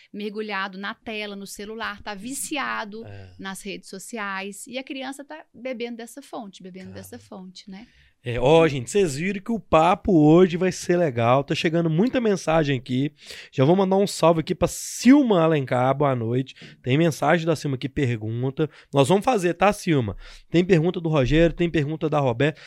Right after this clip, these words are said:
Speaker 2: Então, assim, ó, nós vamos fazer as perguntas. Pode mandar suas perguntas, que a gente vai chegar o momento de fazer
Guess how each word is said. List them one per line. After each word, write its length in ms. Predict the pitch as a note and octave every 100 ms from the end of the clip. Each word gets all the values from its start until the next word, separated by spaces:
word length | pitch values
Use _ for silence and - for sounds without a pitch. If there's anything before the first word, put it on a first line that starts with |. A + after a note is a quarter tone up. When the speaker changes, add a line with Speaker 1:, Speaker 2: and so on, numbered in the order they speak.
| -
Speaker 2:
Então, 120 | -
assim, 140 | G3+ F3
ó, 120 | A2 A2+
nós 140 | D3
vamos 100 | G3+
fazer 200 | A#3+ G#3
as 100 | A#3
perguntas. 420 | B3+ F3 D3+ E3
Pode 380 | - F#3+ C#4 C#4+
mandar 260 | C#4 G#3+ F#3+
suas 220 | F#3 E3
perguntas, 640 | E3 C#3 A#2 A#2 B2+ D3+ _ - _ -
que 80 |
a 40 | C#3+
gente 180 | D3+ F3
vai 100 | G3
chegar 220 | F#3 F3
o 40 |
momento 400 | F3+ D3 D3 D#3
de 200 | D3 E3+
fazer 520 | - G3+ C#3 D3+ F3